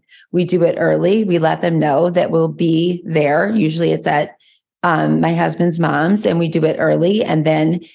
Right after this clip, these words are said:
they know that. And I bring my stuff, and I will bring something to pass.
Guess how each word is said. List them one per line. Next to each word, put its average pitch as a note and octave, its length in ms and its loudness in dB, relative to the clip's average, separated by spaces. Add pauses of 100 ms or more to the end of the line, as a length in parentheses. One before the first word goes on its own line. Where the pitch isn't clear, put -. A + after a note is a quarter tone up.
(180)
they E3+ 180 2
know D3+ 220 0
that. F#3+ 420 -2
And D#3+ 500 0 (180)
I D#3+ 160 0
bring E3 280 0
my E3+ 160 0
stuff, F3 440 -2
and E3 120 0
I D3+ 260 0
will D#3 200 0
bring D#3 240 0
something D#3 320 -2
to D3 80 -2
pass. D#3+ 520 -4